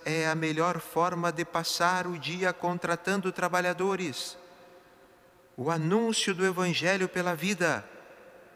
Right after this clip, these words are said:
pela forma de viver. O reino de Deus é o que dá sentido à vida, meus irmãos e minhas irmãs.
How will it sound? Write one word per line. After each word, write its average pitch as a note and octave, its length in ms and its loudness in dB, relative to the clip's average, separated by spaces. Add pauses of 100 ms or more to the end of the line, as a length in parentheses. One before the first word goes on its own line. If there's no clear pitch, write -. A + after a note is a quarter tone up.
(140)
pela D#3+ 280 -2
forma C#3 520 0
de B2+ 180 -2
viver. G#2+ 400 -6 (1700)
O G2 100 -8
reino C#3 320 2
de C3+ 120 -2
Deus C3 640 -2 (540)
é D#3 80 0
o E3 80 -2
que D#3+ 160 -4
dá D#3 160 0
sentido D#3+ 680 -2
à D#3 80 -2
vida, C#3 500 -2
meus G#2+ 320 -2
irmãos G2 460 -2
e G#2 60 -8
minhas F#2+ 240 -6
irmãs. F#2+ 600 -10